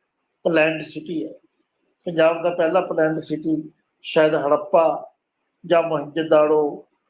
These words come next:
ਜਾਂ ਰਾਖੀਗੜ੍ਹੀ ਹੋਵੇ, ਜਿਹੜਾ ਕਿ ਸਾਡੇ ਪੂਰਵਜਾਂ ਨੇ ਅੱਜ ਤੋਂ ਪੰਜ ਹਜ਼ਾਰ ਸਾਲ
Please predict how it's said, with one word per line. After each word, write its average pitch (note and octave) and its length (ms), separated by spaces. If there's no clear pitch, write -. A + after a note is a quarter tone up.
ਜਾਂ F3+ 140
ਰਾਖੀਗੜ੍ਹੀ F3 520
ਹੋਵੇ, D3+ 360
ਜਿਹੜਾ E3 240
ਕਿ F3+ 140
ਸਾਡੇ D#3+ 320
ਪੂਰਵਜਾਂ E3 500
ਨੇ D3 260
ਅੱਜ D#3 220
ਤੋਂ D#3 260
ਪੰਜ G#3+ 240
ਹਜ਼ਾਰ F3 300
ਸਾਲ D3 440